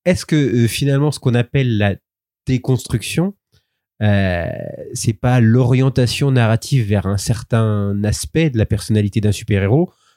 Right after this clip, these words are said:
mais, euh, aspect qui en fait a toujours été là, même à une époque, euh, où on qualifiait ça de récit plus naïf, euh, mais en fait où, où ça l'était pas tant que ça. C'est-à-dire que, euh, euh, on, ce qu'on a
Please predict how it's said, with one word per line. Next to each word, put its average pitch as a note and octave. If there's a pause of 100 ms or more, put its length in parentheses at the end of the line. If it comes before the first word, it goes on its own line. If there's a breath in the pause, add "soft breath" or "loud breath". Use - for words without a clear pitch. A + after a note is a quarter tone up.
(240 soft breath)
mais, A#2
euh, A2
aspect C#3
qui -
en A2
fait -
a A2+
toujours D3+
été C3
là, D#3+ (420)
même D3
à B2+
une B2
époque, E3
euh, G#2+
où D3
on B2+
qualifiait A2
ça D3
de B2+
récit A2
plus B2+
naïf, B2
euh, G#2+ (360 loud breath)
mais A2
en G2+
fait D3
où, A#2
où C#3
ça B2+
l'était A2+
pas C#3
tant A2+
que -
ça. B2+ (440)
C'est-à-dire B2
que, C#3+
euh, G#2+
euh, F2+ (140)
on, F#2+ (100)
ce -
qu'on B2+
a B2